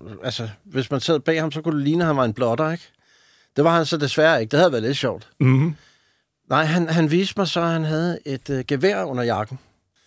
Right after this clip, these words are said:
Speaker 1: Øh, det var ty-, temmelig tydeligt, det viste, han havde det sådan ligesom, øh, under jakkeopslaget, ikke?
Speaker 2: Mhm.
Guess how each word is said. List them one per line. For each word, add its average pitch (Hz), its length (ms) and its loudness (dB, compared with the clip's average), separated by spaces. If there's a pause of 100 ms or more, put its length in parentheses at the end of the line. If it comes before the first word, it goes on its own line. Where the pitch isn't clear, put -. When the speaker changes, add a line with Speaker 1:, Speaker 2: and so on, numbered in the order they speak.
(400)
Speaker 1:
Øh, 123 60 -4
det 113 240 -2
var 139 60 -2
ty-, 156 240 -6
temmelig 160 260 -4
tydeligt, 139 260 -4
det 143 80 -6
viste, 139 160 -4
han 147 120 0
havde 143 200 0
det 151 120 -10
sådan 127 140 -6
ligesom, 120 260 -6 (340)
øh, 110 160 -6
under 120 220 -4
jakkeopslaget, 113 600 -2
ikke? - 240 -12 (220)
Speaker 2:
Mhm. 123 280 4